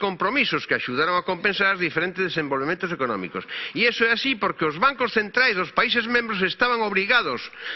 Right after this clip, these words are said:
por desgracia, somente por un corto período de tempo, claro, a estabilizar os cursos de cambio dos socios do sistema monetario europeo. Dentro do euro,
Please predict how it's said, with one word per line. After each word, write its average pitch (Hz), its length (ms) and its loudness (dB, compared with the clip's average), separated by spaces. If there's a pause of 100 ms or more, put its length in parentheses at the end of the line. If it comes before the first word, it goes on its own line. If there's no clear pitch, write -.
(180)
por 120 240 -2
desgracia, 135 480 0
somente 160 480 0
por 117 160 -2
un 123 80 -2
corto 175 320 -2
período 143 240 -2
de 160 80 -8
tempo, 151 480 -4 (160)
claro, 92 240 -4 (640)
a 190 160 4
estabilizar 220 640 2
os 202 80 -4
cursos 233 400 0
de 185 160 2
cambio 240 320 2
dos 180 80 -2
socios 226 320 0
do 190 80 2
sistema 165 400 0
monetario 175 320 0
europeo. 127 400 -2
Dentro 254 480 0
do 226 160 4
euro, 175 320 -2